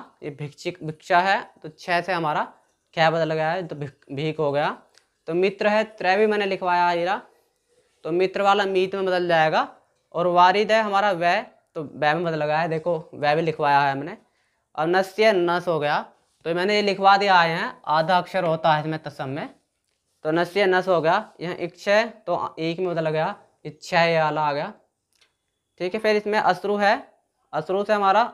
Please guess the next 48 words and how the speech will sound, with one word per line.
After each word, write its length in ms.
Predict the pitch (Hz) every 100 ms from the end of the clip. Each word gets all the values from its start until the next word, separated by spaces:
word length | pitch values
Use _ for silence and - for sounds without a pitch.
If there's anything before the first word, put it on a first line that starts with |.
| -
आंसू 280 | 147 156 156
हो 140 | 165 151
गया, 220 | 143 156 - _ _ -
तो 40 | 151
हम 100 | 175
ये 60 |
पहचान 460 | 170 156 156 156 147
रखेंगे। 420 | 139 156 156 214 214 _ _ _ -
ये 120 | 175
मैंने 220 | 180 190
जो 80 | 214
नियम 220 | 208 202
लिखवाए 360 | 196 190 196 196
है 60 | 208
बहुत 240 | 180 180
ही 260 | 190 185 175 _
महत्वपूर्ण 600 | 147 160 160 185 180 180
है, 120 | 180 214
अगर 200 | 180 175
तुमने 260 | 175 175
ये 120 | 175 170
याद 240 | 165 170
कर 140 | 165 160
लिए 180 | 165 165
हैं 280 | 175 247 _ _ _ _ -
तो 120 | 151
मैं 200 | 156 160 -
उम्मीद 300 | 151 160 165
करता 300 | 170 165 175
हूँ 180 | 180 202
कि 100 | 202
तत्सम 340 | - 160 170
और 100 | 170
तद्भव 280 | 165 147 156
में 120 | 160 151
आप 120 | 151
कन्फ्यूज 380 | 147 139 156 151
नहीं 140 | 131
होंगे 200 | 123 143
एग्जाम 280 | 143 139 143
में। 160 | 156 190 _ _ _ _
तो 60 | 151
इन्हें 240 | 170 190
कह 180 | 165 180
भी 80 | 185
सकते 280 | 190 190 190
हैं 100 | 185
ये, 320 | 185 185 -